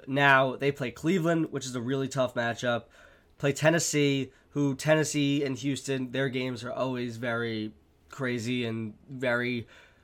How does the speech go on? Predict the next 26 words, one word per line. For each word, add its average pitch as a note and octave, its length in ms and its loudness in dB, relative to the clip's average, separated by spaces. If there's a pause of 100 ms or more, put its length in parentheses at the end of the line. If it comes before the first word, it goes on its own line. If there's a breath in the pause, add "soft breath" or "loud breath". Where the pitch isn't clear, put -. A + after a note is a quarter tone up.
(160 loud breath)
close, C3 460 2
and B2+ 380 -2
there's C3+ 180 0
been C3+ 100 -2
a C3 40 -2
lot B2 160 2
of C3 80 -2
overtime A#2+ 420 -4
games A#2+ 220 -4
with A#2 100 -10
them A#2+ 140 -2
in A#2+ 60 -4
the A#2 80 -6
past A#2+ 260 -4
few B2 100 -6
years, A#2 320 -4
even C#3+ 240 -2
when C3 140 -2
one B2+ 140 -2
team C3 200 -4
is A#2+ 120 -6
good A#2+ 220 -4
and A#2 100 -6
one A#2 120 -6
team B2+ 200 -2
isn't. A#2 380 -6